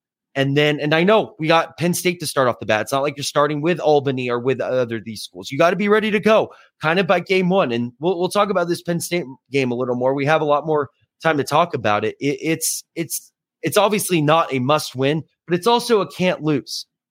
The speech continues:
Is this is an opportunity for Neal Brown to really put his stamp on this program, for this football team to say, "Hey, but don't," even Big Twelve, college football playoff.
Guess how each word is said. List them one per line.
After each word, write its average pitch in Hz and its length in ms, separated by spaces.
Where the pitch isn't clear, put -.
Is 151 180
this 175 220
is 208 140
an 190 100
opportunity 180 800
for 139 100
Neal 156 240
Brown 160 340
to 123 60
really 160 300
put 175 200
his 151 140
stamp 165 360
on 165 160
this 160 160
program, 127 360
for 120 140
this 160 180
football 175 380
team 151 320
to 156 60
say, 147 220
"Hey, - 140
but 127 160
don't," 214 340
even 226 260
Big 214 220
Twelve, 220 220
college 233 240
football 220 280
playoff. 190 360